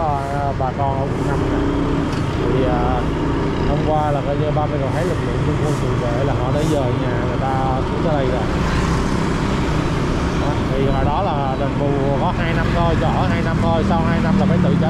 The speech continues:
tiền. Thì người dân người ta đâu có chịu. Đó, nhà nước mà lỡ mà hai năm nhà nước chưa ra giá đền bù cho họ, họ không có tiền, rồi tiền đâu mà họ trả tiền thuê nhà ở đây. Đó, cho nên cuối cùng là đàm phán làm sao á với nhà nước. Thì, à, cuối cùng nhà nước, à, chính quyền cũng đã đồng ý chấp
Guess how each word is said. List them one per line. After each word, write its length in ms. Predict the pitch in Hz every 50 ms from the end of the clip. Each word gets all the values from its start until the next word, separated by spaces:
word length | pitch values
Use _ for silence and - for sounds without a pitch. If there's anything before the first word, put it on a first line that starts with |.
| 165
tiền. 220 | 165 156 151 143 135 - - - - - - - - - -
Thì 120 | 147 143 143
người 120 | 151 151
dân 140 | 170 185 185
người 120 | 180 170 180
ta 100 | 180 185
đâu 100 | 190 185
có 80 | - - -
chịu. 260 | 160 147 156 170 190 208 208 - - - - - - - - - - - -
Đó, 340 | 151 160 - 190 190 196 185 180 170 165
nhà 120 | 160 160 170
nước 140 | 196 240 240 - - 185
mà 60 | 175
lỡ 260 | 156 151 147 151 185 247 -
mà 60 | - -
hai 180 | 190 202 202
năm 100 | 190 190 190 185
nhà 60 | 170 165
nước 100 | 196 240 - -
chưa 140 | 208 202 196
ra 80 | 190
giá 260 | 190 185 196 208 226 254
đền 100 | 226 190 156 160
bù 80 | 160 156 156 -
cho 60 | 190
họ, 220 | 170 147 143 139 156
họ 160 | 170 160 151
không 100 | 165 160 -
có 200 | 226 208 - 170
tiền, 140 | 160 160 156
rồi 100 | 151 156 151 -
tiền 160 | 175 160 156 156
đâu 140 | 170 170 175 160
mà 60 | 156 143 143
họ 100 | 156 165 165 165
trả 100 | 151 175 - 175
tiền 100 | 170 156 -
thuê 100 | 170 170 165 165
nhà 100 | 151 143 143
ở 60 | - 135
đây. 180 | 165 175 190 180 - - - - - - - - - - - - - - -
Đó, 120 | 147 160 175
cho 100 | 175 170
nên 180 | 160 165 165 160 -
cuối 140 | 185 202 226 -
cùng 240 | 190 156 139 143 147
là 120 | 139 135
đàm 180 | 139 143 139 135 - -
phán 140 | 160 170 202 214
làm 80 | 202 -
sao 340 | 165 160 165 165 160 160 170
á 80 | 180 190 180
với 100 | 185 185
nhà 120 | 180 160
nước. 200 | - 147 170 202 - - - - - - - - - - - - - - - 131
Thì, 200 | 131 135 135 131
à, 100 | 135 135 -
cuối 120 | 190 214 208
cùng 120 | 185 156 143 151
nhà 80 | 143 139
nước, 140 | 156 175 208 214 - 196
à, 100 | 175 165 160 160 156 156
chính 100 | 190 185 - 180
quyền 180 | 170 151 143 135 -
cũng 140 | 156 160 -
đã 120 | 185 180 170
đồng 240 | 165 147 131 - 156
ý 80 | 180 196
chấp 120 | 240